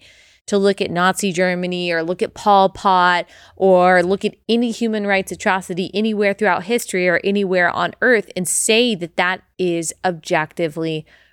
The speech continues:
wrong. Um, and so again, this is a point that is well articulated by C S Lewis in Mere Christianity.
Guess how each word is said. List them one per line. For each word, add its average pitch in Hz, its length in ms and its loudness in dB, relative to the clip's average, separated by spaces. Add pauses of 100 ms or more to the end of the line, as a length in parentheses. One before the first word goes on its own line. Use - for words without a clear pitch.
(120)
wrong. 185 400 -2 (400)
Um, 185 340 0
and 185 100 -6
so 196 180 4
again, 196 280 0
this 185 180 -4
is 202 140 -6
a 202 60 -2
point 190 340 -6
that 185 140 -2
is 175 160 -6
well 175 240 0
articulated 180 680 -4
by 175 160 -2
C 190 260 -2
S 175 220 -2
Lewis 208 320 2
in 180 100 -2
Mere 170 160 -2
Christianity. 254 920 0